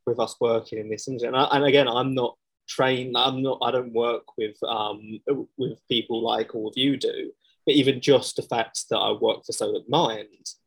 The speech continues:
instantly makes people talk to me a little bit more and open up to me a little bit more. Um, and I've always spoke about my mental health ever since I was, well, maybe about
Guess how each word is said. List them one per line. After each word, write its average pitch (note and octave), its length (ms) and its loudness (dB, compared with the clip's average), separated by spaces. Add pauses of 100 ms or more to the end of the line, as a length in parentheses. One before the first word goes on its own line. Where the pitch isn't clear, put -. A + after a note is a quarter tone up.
(320)
instantly C3 520 0
makes A#2+ 300 -2
people A#2 440 -10
talk B2 220 0
to A#2+ 100 -12
me A2+ 140 2
a A2 40 2
little A#2 220 -2
bit A2+ 220 -2
more A2+ 500 4
and A2+ 120 -4
open A2+ 260 -4
up A#2 180 -4
to - 140 -12
me G#2+ 80 -6
a G#2 40 -6
little G2+ 180 0
bit - 200 -4
more. A2+ 440 0 (340)
Um, A#2 300 2
and C3+ 100 4
I've C3 80 4
always C3 320 6
spoke - 260 -2
about A#2 220 -4
my A#2 80 0
mental A2 320 -2
health A2 180 4
ever A2 200 -2
since - 280 -8
I A2+ 80 0
was, G#2+ 760 -4
well, G2 120 -4
maybe A2 200 -4
about - 240 -4